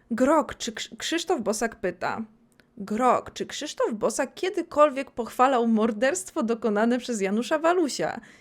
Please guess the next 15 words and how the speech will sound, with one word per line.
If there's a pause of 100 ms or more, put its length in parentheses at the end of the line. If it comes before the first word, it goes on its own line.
(140)
Jeśli
tak,
to
zacytuj
każdą
wypowiedź,
w
której
to
robił
i
podaj,
ile
ich
było.